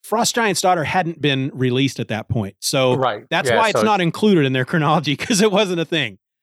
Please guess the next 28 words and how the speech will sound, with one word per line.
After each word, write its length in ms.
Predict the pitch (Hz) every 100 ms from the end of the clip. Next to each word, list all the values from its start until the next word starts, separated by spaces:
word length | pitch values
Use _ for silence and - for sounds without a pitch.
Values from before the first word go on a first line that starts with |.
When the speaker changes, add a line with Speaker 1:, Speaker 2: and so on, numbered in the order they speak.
| _
Speaker 2:
Right. 220 | 117 107 -
Speaker 1:
Uh, 260 | 147 139 143
secondly, 840 | - 247 277 214 180 147 139 143 _ _ _ -
just 160 | 123 175
the 60 |
reason 200 | 240 302 247
I 80 |
looked 240 | 202 196 190
it 60 |
up, 160 | 170 139
because 260 | 139 151 151
episode 440 | 170 214 190 151
four 320 | - 160 139
that 100 | 135
I'm 100 | 127
gonna 180 | 131 131
do 120 | 127
next 440 | 120 123 113 - -
is, 280 | 131 120 107
um, 460 | 110 107 98 95 _ _ _ -
the 60 | 113
Tower 320 | - 160 165
of 60 | 143
the 120 | 135
Elephant. 360 | 131 117 101 _ _ -
Conan's 500 | 165 175 165 156 135
a, 240 | 131 127
uh, 340 | 117 117 113